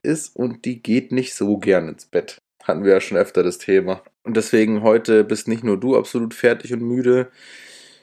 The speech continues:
ich nämlich auch. In der letzten Nacht habe ich wahrscheinlich so zweieinhalb, drei Stunden geschlafen.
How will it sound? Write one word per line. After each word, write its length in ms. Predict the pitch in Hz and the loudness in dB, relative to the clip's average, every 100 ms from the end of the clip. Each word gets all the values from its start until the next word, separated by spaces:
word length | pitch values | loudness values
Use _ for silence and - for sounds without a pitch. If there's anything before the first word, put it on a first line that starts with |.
| - | -6
ich 200 | 117 120 | -2 2
nämlich 340 | 113 107 - | 2 2 2
auch. 360 | 113 135 139 - | 4 4 4 0
In 100 | 107 | 0
der 100 | 104 | 2
letzten 380 | 110 - 113 | 0 -2 -6
Nacht 400 | 104 113 - - | -2 -4 -6 -6
habe 140 | 120 113 | -2 0
ich 160 | 107 | -2
wahrscheinlich 480 | 107 - 110 113 110 | -4 -2 0 0 -2
so 400 | - 104 104 107 - _ - - - _ - | 0 4 4 4 -2 _ -20 -20 -20 _ -10
zweieinhalb, 680 | - 98 104 110 104 107 | -4 -2 0 2 2 0
drei 220 | - 104 107 | 0 2 2
Stunden 400 | - 131 143 143 | 0 -2 -2 -6
geschlafen. 640 | 139 135 143 143 151 151 | 0 2 2 0 -6 -8